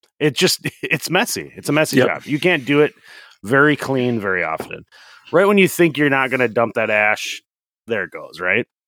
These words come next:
Speaker 2: Yep.
Speaker 1: But so, back to my point. I get there and I start dismantling, and I am not done with that, like, getting rid of the old, in my opinion, until I have, in most cases,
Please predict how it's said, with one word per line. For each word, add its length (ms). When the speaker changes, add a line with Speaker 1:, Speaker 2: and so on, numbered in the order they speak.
Speaker 2:
Yep. 260
Speaker 1:
But 380
so, 340
back 220
to 80
my 100
point. 240
I 80
get 160
there 140
and 100
I 40
start 300
dismantling, 880
and 140
I 160
am 160
not 360
done 380
with 200
that, 280
like, 300
getting 340
rid 160
of 120
the 160
old, 400
in 140
my 200
opinion, 600
until 300
I 120
have, 280
in 180
most 340
cases, 760